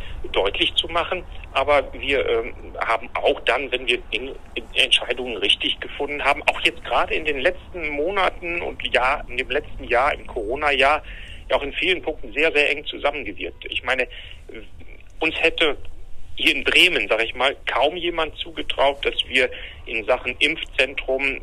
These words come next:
mit der linken, ähm, äh, Gesundheitssenatorin als Privatwirtschaft gemeinsam das Callcenter betreiben, gemeinsam ein Impfzentrum ausgebaut haben, als Wirtschaft mit enger, ähm, Verbindung ja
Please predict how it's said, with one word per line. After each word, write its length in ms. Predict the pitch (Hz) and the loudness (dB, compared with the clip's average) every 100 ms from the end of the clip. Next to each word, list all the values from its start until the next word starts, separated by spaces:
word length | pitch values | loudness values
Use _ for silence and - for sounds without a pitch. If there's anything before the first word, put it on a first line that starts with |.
| - | -8
mit 320 | - 320 - - | -2 -2 -2 -2
der 80 | - | 0
linken, 640 | 220 143 - 143 143 139 - | 2 0 -2 -4 -2 -4 -4
ähm, 360 | 127 120 123 - | 0 0 -2 -6
äh, 160 | 117 110 - | -2 -2 -2
Gesundheitssenatorin 1300 | - 117 135 - 139 - 135 127 123 - 127 127 127 127 | -8 -6 -4 0 0 0 -2 -2 -4 -4 -2 0 -2 0
als 200 | - - - | 0 0 -2
Privatwirtschaft 1000 | 120 107 120 - 135 127 - 170 - - - - - | 0 2 2 0 -2 2 4 4 0 -10 -10 -10 -2
gemeinsam 580 | 113 104 127 143 135 123 | 0 4 2 4 0 -2
das 120 | 120 - | -4 -4
Callcenter 640 | - 135 - 135 131 - 139 | 0 0 0 -2 -2 0 0
betreiben, 640 | - - 123 117 135 120 | -2 -4 0 2 2 -2
gemeinsam 560 | 113 104 113 123 127 131 | -2 0 0 0 -2 0
ein 120 | 127 | -2
Impfzentrum 680 | - 160 - - - - 123 - | -2 -4 -4 -2 -2 -2 -6 0
ausgebaut 760 | 110 135 - - - 123 139 | 2 2 -4 -4 2 2 2
haben, 280 | - 131 131 - | 0 0 0 0
als 140 | 156 - | -2 -2
Wirtschaft 560 | - - - - 147 - - - - | -2 2 4 4 4 -2 -12 -14 -10
mit 100 | 143 - | -6 0
enger, 280 | - 131 127 - - - - | 2 2 0 -2 -12 -14 -6
ähm, 240 | 117 104 110 - | -4 -4 -4 -6
Verbindung 440 | 113 123 127 113 | 0 0 0 0
ja 140 | 110 | 4